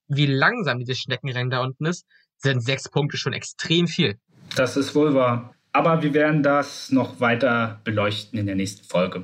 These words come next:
Speaker 2: Können sich alle Hoffenheim-Fans drauf freuen oder auch nicht. Je nachdem, wie es dann mit der T S G auch aussieht. Aber ich glaube, Hoffenheim, da wirst du mir zustimmen, ist, glaube ich, so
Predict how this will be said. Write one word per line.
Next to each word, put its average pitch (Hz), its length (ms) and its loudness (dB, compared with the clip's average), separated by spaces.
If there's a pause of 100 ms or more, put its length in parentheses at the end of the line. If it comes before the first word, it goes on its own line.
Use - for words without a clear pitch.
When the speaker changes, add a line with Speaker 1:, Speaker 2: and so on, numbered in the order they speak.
(120)
Speaker 2:
Können 180 180 4
sich 165 180 -2
alle 139 200 2
Hoffenheim-Fans 107 1000 -2
drauf 95 300 -2
freuen 98 420 -2
oder 117 200 0
auch 98 200 0
nicht. 98 220 0
Je 156 120 6
nachdem, 185 440 4
wie 156 120 6
es 165 120 2
dann 156 340 4
mit 143 140 2
der 139 100 2
T 139 200 4
S 135 140 -2
G 123 340 2
auch - 260 0
aussieht. - 400 0
Aber 139 220 2
ich 135 140 -4
glaube, 156 420 4
Hoffenheim, 139 600 0 (220)
da 123 120 2
wirst 135 220 2
du 131 40 2
mir 123 200 4
zustimmen, 135 560 2 (840)
ist, 156 200 0
glaube 165 640 4
ich, 156 80 -10
so 156 680 0